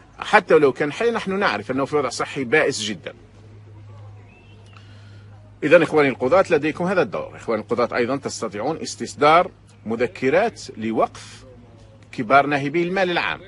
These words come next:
ولبعض كبار الوزراء السابقين وبعض المسؤولين الكبار اللي تعرفوهم أنهم نهبوا المال العام،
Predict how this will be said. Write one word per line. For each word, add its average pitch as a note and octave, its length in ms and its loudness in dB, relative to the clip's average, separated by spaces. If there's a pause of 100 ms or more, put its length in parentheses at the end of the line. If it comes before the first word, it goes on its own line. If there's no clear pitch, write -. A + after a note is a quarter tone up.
(340)
ولبعض A2 360 0
كبار C3 280 0
الوزراء D#3 520 2
السابقين D3+ 600 -6 (140)
وبعض A2+ 220 -4
المسؤولين C#3+ 440 -4
الكبار E3+ 440 0 (340)
اللي G2 120 -10
تعرفوهم C3 500 -2
أنهم A#2+ 220 -2
نهبوا C3 300 -4
المال D3 240 -2
العام، F3+ 340 0